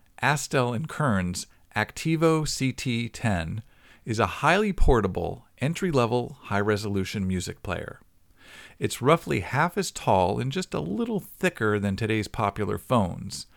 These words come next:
And while we tend to rely on our phones for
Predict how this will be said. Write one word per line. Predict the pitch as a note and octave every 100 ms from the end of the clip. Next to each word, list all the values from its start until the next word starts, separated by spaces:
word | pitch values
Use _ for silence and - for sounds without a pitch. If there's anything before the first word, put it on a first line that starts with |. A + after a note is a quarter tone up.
| - - - -
And | A#2+ B2
while | C#3+ D3
we | C#3+ C3+
tend | - G3 -
to |
rely | D3 C#3 C#3 C#3
on | C3
our | B2
phones | - C#3+ B2 A2
for | - A#2+